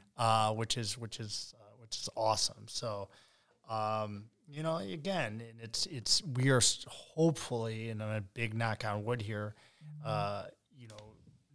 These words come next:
them, getting them back and being acclimated, just being around a large group of people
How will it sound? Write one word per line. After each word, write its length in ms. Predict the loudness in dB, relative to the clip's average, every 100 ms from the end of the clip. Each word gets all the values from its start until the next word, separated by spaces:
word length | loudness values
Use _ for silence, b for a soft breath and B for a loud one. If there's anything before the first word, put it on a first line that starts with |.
| -20 -20 -4 4
them, 300 | 6 6 2
getting 260 | 2 4
them 360 | 6 4 2 -2 -2
back 300 | 2 2 2
and 60 |
being 220 | 0 0 0
acclimated, 560 | -2 -2 -2 0 -2
just 380 | 0 0 0 -4
being 320 | -2 2 2 0
around 520 | -4 -2 -2 -2 -4
a 120 | -8
large 460 | -8 -4 -4 -6 -10
group 300 | -8 -10 -12
of 100 | -10
people 520 | -2 -2 -2 -10 -16